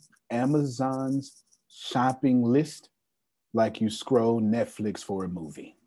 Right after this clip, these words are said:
I've never seen anything like it before. People scrolled two things during the pandemic, their streaming services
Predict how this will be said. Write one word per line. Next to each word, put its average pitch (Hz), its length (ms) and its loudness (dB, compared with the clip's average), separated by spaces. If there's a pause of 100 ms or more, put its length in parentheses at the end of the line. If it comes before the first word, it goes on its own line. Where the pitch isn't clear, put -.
(2250)
I've 101 180 2
never 135 280 4
seen 135 200 4
anything 127 320 4
like 127 200 2
it 98 80 -4
before. - 300 -14 (680)
People 175 360 6
scrolled - 500 4 (100)
two 247 260 8
things 190 760 4 (400)
during 117 320 4
the 113 80 4
pandemic, 95 600 -4 (240)
their 90 140 -4
streaming 220 480 4
services 170 580 2